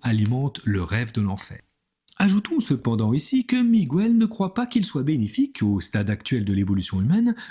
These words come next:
de soustraire les enfants à l'éducation religieuse.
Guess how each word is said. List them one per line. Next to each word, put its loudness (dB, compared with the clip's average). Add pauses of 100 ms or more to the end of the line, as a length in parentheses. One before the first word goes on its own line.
de 4
soustraire 0
les 2
enfants 0
à 0
l'éducation 0
religieuse. -2